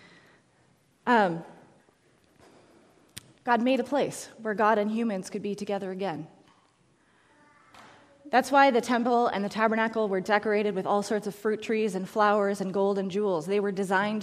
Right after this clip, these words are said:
to remind you of Eden, when the two spaces were one and everything was as it should be.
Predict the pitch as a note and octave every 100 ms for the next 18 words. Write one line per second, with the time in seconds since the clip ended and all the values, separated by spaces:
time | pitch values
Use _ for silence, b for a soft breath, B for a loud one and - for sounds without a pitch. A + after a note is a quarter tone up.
0 | G3 A3 F#3+ F#3 F3+ G#3+ G#3+ G3 F#3+ F#3
1 | E3+ - G#3+ G#3+ F3+ - - _ _ _
2 | _ b b b b b b b b _
3 | F#3+ G3+ G3+ B3 A3+ - G3 G3+ F#3+ F3
4 | F3+ E3+ F#3 E3+ - - - _ _ _
5 | _ b b b b b b b b _
6 | G3 - G#3 G#3 G3 G3 F#3 F#3 F3 E3+
7 | - F#3+ - -